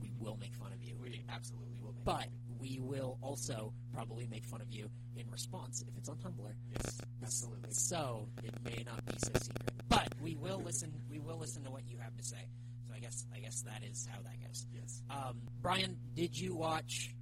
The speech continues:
Speaker 1: Raw?
Speaker 2: I did watch Raw.
Speaker 1: Brian, did you watch SmackDown?
Speaker 2: I did not watch SmackDown.
Speaker 1: Brian, that's terrible.
Speaker 2: I know.
Speaker 1: You gotta watch SmackDown.
Speaker 2: I know.
Speaker 1: SmackDown this week, not that bad.
Speaker 2: SmackDown has been really good.
Speaker 1: I, I, I was surprised. Um,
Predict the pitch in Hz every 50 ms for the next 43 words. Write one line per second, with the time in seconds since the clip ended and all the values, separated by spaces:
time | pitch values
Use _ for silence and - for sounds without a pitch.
0 | - - 147 135 123 101 - - - - - - - 123 135 127 120 - 120 -
1 | - 120 120 - - - - - - - - - - 143 139 135 139 139 131 139
2 | 131 120 135 135 135 123 - - 135 131 120 120 120 120 120 120 120 120 120 131
3 | 120 120 120 120 120 120 120 120 120 - - - - - - - 120 113 - 120
4 | - - - 120 120 120 120 - - 120 120 120 120 120 120 120 120 120 120 -
5 | 120 120 117 110 107 110 110 107 120 - - - - - - - - - - -
6 | - - - - - - - - - - - 165 180 185 - 196 196 196 196 -
7 | - 185 202 220 - - - - - - - - - - - - - 120 120 120
8 | 120 120 127 123 135 143 123 117 123 120 120 120 - - - - - - - -
9 | - 190 226 269 - 311 294 277 269 269 - - - - - - - - - -
10 | - - - - 120 120 123 - - - - - - - 123 120 120 - - 120
11 | 262 277 - - - - - 156 160 - - 151 165 180 185 180 - - - 147
12 | 180 214 233 247 220 - 233 - - 208 208 190 156 - - - - - - 147
13 | 151 147 143 139 131 127 127 120